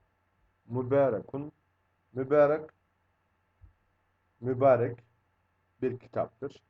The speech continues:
Li makmek için anlamda. Li yedebberu.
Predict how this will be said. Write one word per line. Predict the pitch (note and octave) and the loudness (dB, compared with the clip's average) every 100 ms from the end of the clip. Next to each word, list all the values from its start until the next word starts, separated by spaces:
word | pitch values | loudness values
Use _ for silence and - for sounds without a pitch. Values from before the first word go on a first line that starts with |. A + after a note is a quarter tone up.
| _ _ _ _ _ _ _ _ _ - | _ _ _ _ _ _ _ _ _ -10
Li | A#2+ D3 E3 D#3 - _ _ _ _ _ _ _ _ _ A2+ | -4 0 0 -2 -12 _ _ _ _ _ _ _ _ _ -12
makmek | A#2+ C#3+ C#3 - C3+ C#3 C#3+ - _ - | -4 -2 -4 -10 -6 -2 -2 -4 _ -20
için | - - A2 - | -20 -14 -14 -12
anlamda. | G2+ G2 F2+ F#2 C#3 D#3 - | -12 -10 -12 -10 -10 -10 -10
Li | C3 | -8
yedebberu. | C3 B2+ A#2 C#3+ C3+ - B2 A#2+ A2+ F#2+ | -4 -6 -2 -2 -2 -4 -2 -2 -2 -6